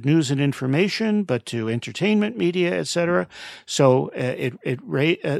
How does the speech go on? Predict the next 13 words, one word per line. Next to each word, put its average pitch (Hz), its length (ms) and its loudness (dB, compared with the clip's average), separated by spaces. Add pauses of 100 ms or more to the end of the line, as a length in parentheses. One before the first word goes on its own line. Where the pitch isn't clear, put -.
(120)
the, 143 380 -2 (100)
the 135 380 -4
embrace 143 580 2
of 127 380 -4 (120)
everything 240 440 4
that's 180 160 0
going 180 280 2
on 170 140 4
in 156 80 2
society 170 640 0
through 123 220 -4
Vatican 120 480 -4
two 120 340 -2